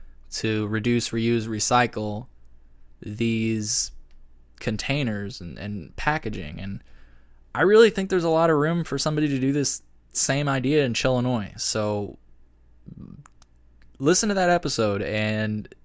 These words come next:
see if, if you're an entrepreneur, sh-, see if this is something that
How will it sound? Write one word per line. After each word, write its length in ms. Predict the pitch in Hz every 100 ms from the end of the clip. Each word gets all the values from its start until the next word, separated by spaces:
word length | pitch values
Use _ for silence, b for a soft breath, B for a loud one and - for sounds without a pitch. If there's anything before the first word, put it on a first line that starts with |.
| -
see 320 | - - 143
if, 200 | 147 -
if 160 | - -
you're 120 | 131
an 80 | 131
entrepreneur, 580 | 131 - - 123 123 131
sh-, 300 | - - 135 -
see 180 | -
if 80 | 151
this 160 | 147 143
is 140 | 127
something 400 | - 131 139 131
that 220 | 120 -